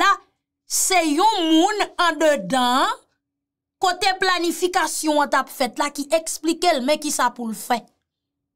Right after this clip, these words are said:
Donk, si w pa demaske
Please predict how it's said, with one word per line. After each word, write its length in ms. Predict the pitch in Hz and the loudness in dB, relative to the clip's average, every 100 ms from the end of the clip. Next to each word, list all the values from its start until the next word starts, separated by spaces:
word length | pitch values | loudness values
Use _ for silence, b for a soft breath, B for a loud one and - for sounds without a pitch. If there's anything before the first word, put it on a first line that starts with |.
| _ _ _ _ _ _ _ _ _ _ _ _ _ _ _ _ - | _ _ _ _ _ _ _ _ _ _ _ _ _ _ _ _ -8
Donk, 200 | 247 240 - | -6 -6 -6
si 240 | - - | -4 0
w 160 | 466 466 | 0 0
pa 200 | 466 427 | 0 0
demaske 960 | 311 392 466 466 466 349 - - 370 | 0 0 2 2 0 -2 -6 -4 0